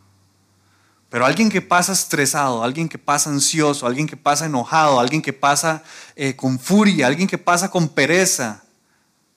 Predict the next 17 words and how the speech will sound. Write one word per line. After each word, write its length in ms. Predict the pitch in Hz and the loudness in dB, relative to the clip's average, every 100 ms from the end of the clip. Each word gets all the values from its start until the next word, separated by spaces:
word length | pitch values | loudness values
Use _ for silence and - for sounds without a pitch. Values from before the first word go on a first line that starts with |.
| _ | _
todo 240 | - 151 156 | -2 2 2
eso 180 | 151 147 | -2 -6
primero 380 | 131 123 131 | -4 -2 -2
pasa 300 | 131 143 151 | -2 -2 -4
por 100 | 147 | -4
nuestra 320 | 131 123 - 117 | -2 -2 -4 -2
mente 420 | 135 143 139 123 | 0 0 -4 -6
y 80 | 113 | -4
nos 220 | 117 117 | -4 -4
gobierna. 800 | 117 117 139 151 147 135 110 113 _ _ _ _ _ _ _ | -6 -4 0 0 0 -2 -6 -14 _ _ _ _ _ _ _
No 100 | 127 | -6
es 100 | 127 | -4
experimentar 680 | - - 147 127 120 151 170 | -4 -2 0 0 0 0 2
la 80 | 156 | 2
libertad 380 | 135 117 127 | -2 -4 -8
de 120 | 127 135 | -10 -6
Cristo. 560 | 156 160 - - 110 | -4 -2 -4 -8 -16